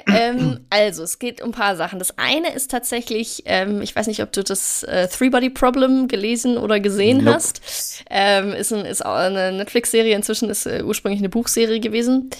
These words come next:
Speaker 1: die das Dreikörperproblem, äh, b-, anspricht. Das ist tatsächlich, kann man sich immer gar nicht vorstellen, wenn du zwei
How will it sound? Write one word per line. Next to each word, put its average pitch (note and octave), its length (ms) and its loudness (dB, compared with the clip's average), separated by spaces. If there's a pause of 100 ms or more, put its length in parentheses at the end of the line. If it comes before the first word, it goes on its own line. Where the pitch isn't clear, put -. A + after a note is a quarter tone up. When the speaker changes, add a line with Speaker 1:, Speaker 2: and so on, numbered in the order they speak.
(340)
Speaker 1:
die G#3+ 460 -2
das - 280 -6 (240)
Dreikörperproblem, G3+ 1200 -4
äh, G3 140 -4
b-, - 400 -8
anspricht. - 920 -4 (180)
Das - 280 -6
ist - 260 -2
tatsächlich, D4 960 -2 (440)
kann A3 120 -2
man C4 80 4
sich A3 140 -2
immer G#3 120 0
gar G#3+ 120 0
nicht A#3 160 -2
vorstellen, C#4 520 -2 (480)
wenn G3+ 120 -6
du A3 80 -6
zwei C#4 720 -4